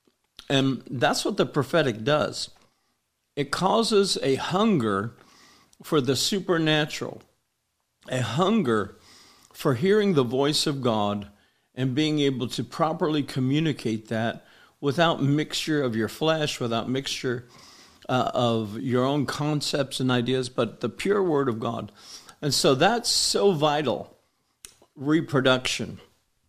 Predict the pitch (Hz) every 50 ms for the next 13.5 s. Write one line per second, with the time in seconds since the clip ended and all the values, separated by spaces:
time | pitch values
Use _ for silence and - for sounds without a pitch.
0 | _ _ _ _ _ _ _ _ _ _ - - _ 151 147 135 - - 165 151
1 | 147 139 127 135 - - - - - - 247 - - 254 190 185 185 180 151 156
2 | 156 147 135 117 127 135 139 131 123 - - 110 104 95 98 117 120 - _ _
3 | _ _ _ _ _ _ _ _ _ _ _ - 156 147 139 139 139 135 143 139
4 | 135 131 123 123 165 175 180 175 165 - - 175 156 147 147 143 120 - - -
5 | - _ - - 175 143 120 - 156 143 131 143 151 151 160 151 - - - -
6 | - - _ - - - - - - _ _ _ - - 160 139 135 131 - -
7 | - - 175 156 160 165 151 139 131 139 - 135 123 123 123 - - 127 127 123
8 | - - 131 120 - - 139 120 - - - - - 139 127 120 113 104 104 -
9 | - - _ - - - - - _ - - 139 156 147 147 147 135 127 151 -
10 | - - 143 139 131 123 120 107 - - - - 165 180 190 180 180 165 139 123
11 | 113 110 110 110 - - _ _ _ _ _ _ _ _ _ _ _ _ _ _
12 | _ _ _ _ _ - 175 139 - - - - - - - - - 151 143 139
13 | 123 117 113 - - 110 120 117 120